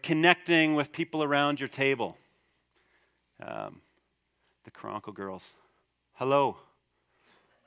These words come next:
Sorry. I was looking for you guys before. I, I'm, I'm gonna interrupt myself here. Um, I, uh, I, I just wanna take a second actually before I start.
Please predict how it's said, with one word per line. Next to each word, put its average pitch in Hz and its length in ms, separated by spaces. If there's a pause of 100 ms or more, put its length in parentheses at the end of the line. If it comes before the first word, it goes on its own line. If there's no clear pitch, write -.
(840)
Sorry. 113 300 (1040)
I 143 60
was 143 100
looking 160 180
for 139 80
you 147 80
guys 135 160
before. 107 300
I, 107 240 (280)
I'm, 120 160
I'm 123 100
gonna 120 120
interrupt 117 300
myself 110 320
here. 101 160 (340)
Um, 127 680 (800)
I, 131 280
uh, 127 500 (1080)
I, 135 140
I 127 60
just 139 160
wanna 160 220
take 147 200
a - 20
second 143 340
actually 123 220
before 117 240
I 107 40
start. 107 480